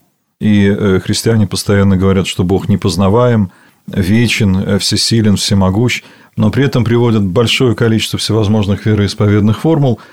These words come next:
э, которые как будто объемлют собой Бога. Нет, конечно, не объемлют, скорее указывают дорогу к Нему. Так вот, если мы имеем эти формулы, значит, в какой-то момент они появились.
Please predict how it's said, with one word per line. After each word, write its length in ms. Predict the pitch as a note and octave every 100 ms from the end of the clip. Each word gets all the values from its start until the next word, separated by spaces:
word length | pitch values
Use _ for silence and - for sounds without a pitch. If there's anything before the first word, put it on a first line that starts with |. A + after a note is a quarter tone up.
| - _
э, 160 | - G#2
которые 420 | A2+ C#3 B2+ A2
как 220 | B2 G#2
будто 500 | B2 A#2 A#2 A2 G#2 G#2+ - _ _
объемлют 480 | B2+ B2+ C#3 G#2+ -
собой 320 | G#2+ F#2+ F#2
Бога. 380 | F2 E2 - - _
Нет, 240 | D#3 F3 -
конечно, 340 | C3 C#3 -
не 120 | A#2+
объемлют, 460 | A2+ G#2+ A2 F#2+ F2
скорее 260 | - G#2 G2+
указывают 400 | G#2+ F#2 F#2 F2+
дорогу 340 | G#2 G#2 F2
к 100 | -
Нему. 280 | E2 - - _ _ _ _ -
Так 160 | B2+ F#3
вот, 300 | F#3 - _ C3+
если 460 | F#2+ F3 F3+ C#3
мы 480 | C3+ D3 D#3+ B2+ A2
имеем 360 | B2+ C3 C#3 B2+
эти 160 | -
формулы, 440 | C3+ G3 F#3+ D3+ B2
значит, 280 | A#2 A#2 -
в 40 |
какой-то 360 | A#2 D3 C#3 B2
момент 280 | A#2 A2
они 200 | A2+ G2+
появились. 640 | F#2 G#2+ F#2+ F2 D#2+ -